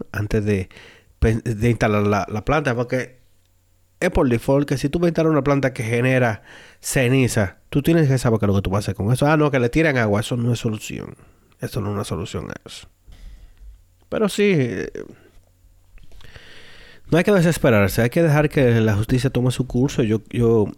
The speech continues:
Wilson Camacho, que es el encargado del pepca, que es la Oficina de Persecución de la Corrupción Administrativa, y, y la fiscal Jenny Benelice, están atentos y están trabajando.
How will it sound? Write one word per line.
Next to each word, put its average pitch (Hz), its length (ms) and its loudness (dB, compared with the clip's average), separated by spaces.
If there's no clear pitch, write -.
Wilson 135 260 0
Camacho, 123 560 0
que 110 220 0
es - 300 -8
el 104 420 2
encargado 104 420 2
del 110 140 4
pepca, 151 340 0
que 113 100 -2
es 101 40 4
la 110 60 2
Oficina 113 640 0
de 104 80 0
Persecución 110 480 -2
de 120 60 2
la 113 60 2
Corrupción 113 500 -4
Administrativa, 131 840 0
y, 127 720 0
y 117 100 -8
la 120 100 -4
fiscal 123 680 0
Jenny 120 260 2
Benelice, 123 560 2
están 113 380 -2
atentos 90 680 -6
y 101 80 -10
están 92 260 -4
trabajando. - 680 -4